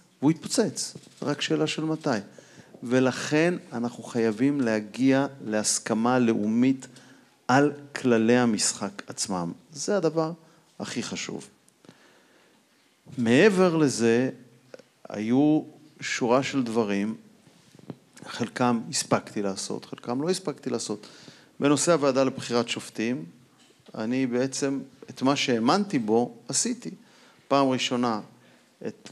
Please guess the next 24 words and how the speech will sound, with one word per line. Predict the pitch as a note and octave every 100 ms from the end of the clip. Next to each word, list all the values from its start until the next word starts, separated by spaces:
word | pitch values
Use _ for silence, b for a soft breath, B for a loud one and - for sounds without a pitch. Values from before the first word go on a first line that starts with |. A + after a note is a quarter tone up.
| -
כלל | C#3+ B2+
ההכרעה | B2+ A2+ A2 A#2+ A#2+
של | - A2+
השבעה | - - G#2 A#2+
מתשעה | A2+ - G#2 - G#2+
לפני | G2 -
חמש | G#2 G2+ G#2
עשרה | - G2
שנה | - F#2+ F#2+ F#2 b b b
שחוקקתי, | - A2 G2 - F#2+ - - A2 - b b b b b _ -
והוא | F#2 G#2 G2+ G#2+ G#2 -
עומד | - - A2 B2 A#2
על | A2
תילו | - A2+ A2+ A2+ - - - _ _ _ _ -
עד | B2 A2+
היום, | A2+ C3+ G3
ואפילו | F3+ D#3+ F#3+ G3
עכשיו | F#3 - G3
חושבים | G3 F3 F3 F#3
שזה | F#3 F3
רעיון | F3+ F#3 F#3+ E3+
טוב | F3+ E3+
להרחיב | E3+ E3 D#3 D3
אותו. | D3 C#3